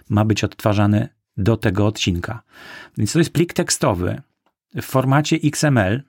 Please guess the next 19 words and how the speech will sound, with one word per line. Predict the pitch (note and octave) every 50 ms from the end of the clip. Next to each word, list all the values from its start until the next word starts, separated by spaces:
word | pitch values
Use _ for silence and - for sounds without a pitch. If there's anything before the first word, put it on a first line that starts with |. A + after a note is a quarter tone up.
| _ _ _
To | - E3+
nie | F3 F#3 E3+
macie, | D#3+ D3+ D3 - D3 C3+ C3
nie | C3+ D3 D3 D3+ D3+
musicie | D#3 D3+ - D3 C3+ - B2+
tego | D3+ C3+ C#3 C3
pamiętać. | - C#3 B2 G2+ F#2 F#2 E2+ -
W |
każdym | - A#2 G#2+ A2+ B2
razie, | B2+ C3 B2+ B2 C3 C3 B2+ - - - - - - - -
jak, | - B2+ D3 D#3 D3+ - - -
jak | A#2+ D#3 F3 F#3+
go | G3 -
sobie | - E3 D3 D3 C#3
zrobić? | A#2+ C3 B2+ G2 E2+ F2 E2+ - -
Jak | C3 D3 D3 -
to | - B2+
zrobić, | A2 A2+ B2 C#3 C#3+ D#3+ B2
żeby | A#2 A2+ B2+ A#2+ B2 C3 C#3+ C3+ B2+